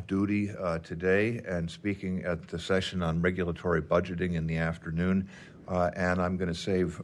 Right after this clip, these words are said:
uh, my thoughts on that, uh, for then. Let me say, uh, for now, uh, uh, my, uh, telegraphic answer is that the cost-benefit test is a constraint, but it is, it is an elastic,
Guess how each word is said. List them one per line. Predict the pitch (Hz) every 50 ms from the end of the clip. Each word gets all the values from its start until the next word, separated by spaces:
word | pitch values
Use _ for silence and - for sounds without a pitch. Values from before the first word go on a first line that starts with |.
| -
uh, | 87 82 80 80
my | 78 80 80 82
thoughts | 85 - 98 95 95 90 - -
on | 87 82 80 80
that, | 80 85 85 85 87 85 - - - - - - - - - -
uh, | 82 82 80
for | 82 - - 90 82
then. | 82 92 104 104 90 82 76 80
Let | 92 104 - 107
me | 107 95
say, | - - 113 107 95 92 92 92 90 - - - - - - - - - - - - - - - - - - - _ _ - _ - -
uh, | 127 110 110
for | 104 - - 107 98
now, | 104 120 139 147 127 101 101 101 107 135 139 - - - - -
uh, | 107 107 104 101 98 95 92 - - - - - - - - - - -
uh, | 104 92 92 87
my, | 85 95 95 95 95 92 90 92 90
uh, | - 87 87 85 85 82 - - - - -
telegraphic | - - 113 117 113 104 110 110 110 107 107 104 104 107
answer | 95 98 98 104 - 123 113
is | 104 98 -
that | - 90 - -
the | 80
cost-benefit | - - 101 101 101 - - - - 98 95 95 95 - 104 95 -
test | - - 95 92 92 - -
is | - 92 87 - -
a | 90 85
constraint, | 82 - - 85 80 - - - - - 104 92 92 110 131 - - - - - - - - - - - - - -
but | 98 98 95 -
it | 104 98 98
is, | 92 90 95 98 92 95 87 - - -
it | - 98 98 98 - -
is | 92 95 92 90
an | - 90 90 87 85 -
elastic, | 90 82 82 85 92 98 110 110 104 - - 104 101 - -